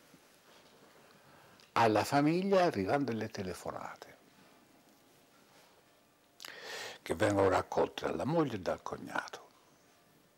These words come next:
E in queste telefonate una persona dice: "Ditegli che stia zitto, perché tanto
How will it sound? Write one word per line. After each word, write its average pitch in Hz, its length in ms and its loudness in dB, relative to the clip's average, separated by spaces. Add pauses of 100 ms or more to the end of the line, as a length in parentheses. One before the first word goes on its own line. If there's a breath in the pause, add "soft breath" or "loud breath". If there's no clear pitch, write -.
(1300 loud breath)
E - 100 -8
in - 60 -4
queste - 320 -6
telefonate 117 720 -2
una - 200 -2
persona - 840 -10
dice: - 520 -12 (1900 loud breath)
"Ditegli 139 440 2
che 113 160 -6
stia 135 400 2
zitto, - 680 -8 (2500 loud breath)
perché - 400 -4
tanto 143 680 2